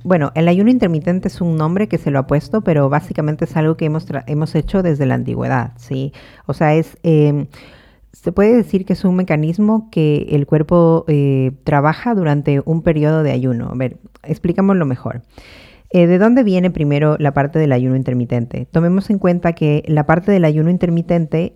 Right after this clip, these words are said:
tiene inicios en la, eh, época del Paleolítico, ¿sí?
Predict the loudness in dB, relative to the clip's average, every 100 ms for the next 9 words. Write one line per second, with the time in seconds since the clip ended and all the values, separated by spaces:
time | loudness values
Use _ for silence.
0 | _ -2 0 2 0 0 -2 0 -2 0
1 | -2 -2 -2 0 2 2 2 2 2 2
2 | 2 2 2 0 0 0 2 2 2 2
3 | 0 2 2 0 -4 -8 -20 _ _ _
4 | -6 -2 -2